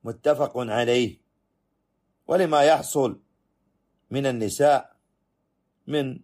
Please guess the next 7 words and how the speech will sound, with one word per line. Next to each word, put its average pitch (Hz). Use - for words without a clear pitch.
كثير 147
من 123
المنكرات، 123
لذلك، 131
لذلك 127
اتباع 143
الجنائز 117